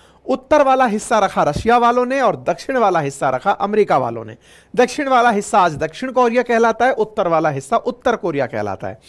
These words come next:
उत्तर कोरिया में साम्यवाद आया और दक्षिण कोरिया में पूंजीवाद आया। साम्यवाद के प्रवर्तक रहे किम जोंग उन के दद्दा जी। दद्दा जी ने यहाँ पर खूब बढ़िया से तानाशाही की, साम्यवादी तरीके से देश को चलाया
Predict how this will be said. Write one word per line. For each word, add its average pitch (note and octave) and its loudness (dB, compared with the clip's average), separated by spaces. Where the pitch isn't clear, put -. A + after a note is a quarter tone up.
उत्तर C4+ 2
कोरिया C4 0
में A#3 -2
साम्यवाद E3+ 0
आया A#3+ 4
और C4+ 2
दक्षिण E3+ -8
कोरिया C#3+ -6
में G#3+ -6
पूंजीवाद C#3+ -4
आया। F#2 -6
साम्यवाद C#4 2
के C4+ -6
प्रवर्तक A3+ -2
रहे G#3 0
किम A#3 -6
जोंग G#3+ -2
उन F3 -8
के B3+ -2
दद्दा D3+ -2
जी। A#2 -6
दद्दा G3 2
जी B3 -2
ने C4 -6
यहाँ G#3+ 0
पर B3 -4
खूब A#3 -8
बढ़िया F#3+ 2
से A3 -2
तानाशाही E3+ -2
की, B3 -6
साम्यवादी D#3+ -2
तरीके D#3+ -4
से D#3+ -6
देश D3+ -6
को A#3 -2
चलाया A3 4